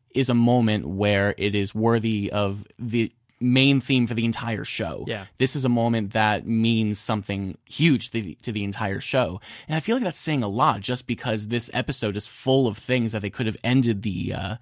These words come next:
Speaker 1: you know, ended the show with in a drop the mic and walk away kind of thing. But no, they ended it with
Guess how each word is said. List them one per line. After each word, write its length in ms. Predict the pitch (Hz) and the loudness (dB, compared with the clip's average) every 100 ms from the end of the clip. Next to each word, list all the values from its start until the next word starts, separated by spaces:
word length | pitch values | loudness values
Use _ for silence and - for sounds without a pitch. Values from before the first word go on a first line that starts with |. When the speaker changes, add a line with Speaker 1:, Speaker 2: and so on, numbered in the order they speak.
| - - - - | -14 -20 -20 -10
Speaker 1:
you 100 | 107 | -4
know, 200 | 95 92 | -2 -2
ended 280 | - 120 120 | 2 2 2
the 60 | 101 | 0
show 220 | - 139 | 2 4
with 260 | 123 104 - | 4 0 -2
in 160 | 101 98 | -4 -2
a 220 | 98 98 | -2 -2
drop 300 | - 117 110 | -2 -2 0
the 40 | |
mic 220 | 113 117 113 | 2 2 0
and 100 | 107 | 0
walk 200 | 110 101 | 0 2
away 240 | 107 135 | 4 4
kind 200 | - 95 | 4 -4
of 80 | 95 | -8
thing. 400 | - 98 101 98 | -6 -6 -4 -4
But 300 | 104 104 - _ - - _ _ | -2 -2 -2 _ -20 -20 _ _
no, 300 | 123 233 113 | 2 2 2
they 340 | 107 113 113 | 2 2 0
ended 320 | 101 120 160 | -2 -4 -4
it 160 | 165 175 | -4 -4
with 460 | 156 160 - - | -4 -6 -10 -20